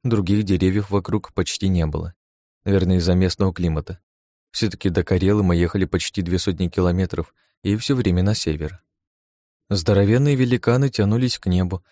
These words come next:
но на земле стояли пореже своих южных собратьев, и поэтому лес по сторонам казался чуть ли не прозрачным, оттого и дышалось тут как-то особенно легко. Торопиться уже не хотелось, наверное, в этом и заключалась суть ритуала. От цели меня отделял ещё не один десяток километров,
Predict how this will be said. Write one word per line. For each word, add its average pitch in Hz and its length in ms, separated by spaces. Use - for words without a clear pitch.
но 101 100
на 104 120
земле 90 340
стояли 95 380
пореже 92 480
своих 92 280
южных 92 320
собратьев, 92 600
и 92 100
поэтому 147 380
лес 135 180
по 151 100
сторонам 135 420
казался 107 460
чуть 101 200
ли 101 60
не 104 100
прозрачным, 87 720
оттого 90 380
и 90 60
дышалось 92 440
тут 85 180
как-то 90 340
особенно 87 320
легко. 82 420
Торопиться 95 440
уже 135 160
не 127 100
хотелось, 92 640
наверное, 104 340
в 92 60
этом 92 240
и 90 40
заключалась 95 540
суть 85 200
ритуала. 82 500
От 107 200
цели 156 260
меня 139 240
отделял 120 360
ещё 117 260
не 117 120
один 110 260
десяток 104 380
километров, 98 640